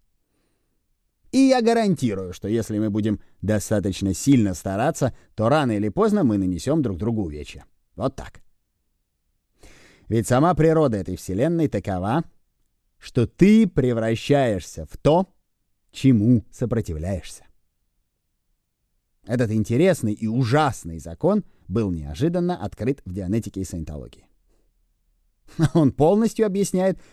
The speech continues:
почему психоаналитики так себя ведут. <laughs> И почему очень многие психологи начинают пищать.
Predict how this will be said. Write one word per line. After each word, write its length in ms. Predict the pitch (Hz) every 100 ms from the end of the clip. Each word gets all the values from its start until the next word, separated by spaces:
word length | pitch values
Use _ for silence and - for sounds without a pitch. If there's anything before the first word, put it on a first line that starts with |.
| -
почему 320 | 147 165 165
психоаналитики 840 | 143 143 131 120 101 156 180 208 214
так 200 | 131 -
себя 260 | 151 127
ведут. 380 | 120 107 82 - - _ - - - -
<laughs> 140 | - 160 - - - - - - - _ _ _ -
И 100 | 117
почему 360 | 147 - 151
очень 220 | 196 185 170
многие 360 | 160 151 151
психологи 560 | - 156 151 160 123 101
начинают 500 | 107 147 123 160 -
пищать. 500 | 123 - 92 90